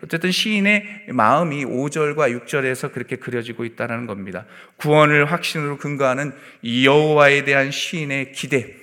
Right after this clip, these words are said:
하나님께서 일하실 것이다, 구원해 주실 것이고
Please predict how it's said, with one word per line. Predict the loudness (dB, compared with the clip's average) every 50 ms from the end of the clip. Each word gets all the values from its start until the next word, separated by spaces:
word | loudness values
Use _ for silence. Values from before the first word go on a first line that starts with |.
| -20 _
하나님께서 | -6 0 2 4 4 4 2 0 0 0 2 0 -2 -2 -4 -10 -10 -6
일하실 | 2 6 6 6 6 4 2 0
것이다, | -2 -2 -2 -4 -8 -8 -8 -12 -18 _ _ _
구원해 | 0 4 6 6 6 6 4
주실 | 2 0 -4 -6 -6
것이고 | -6 -8 -8 -10 -12 -14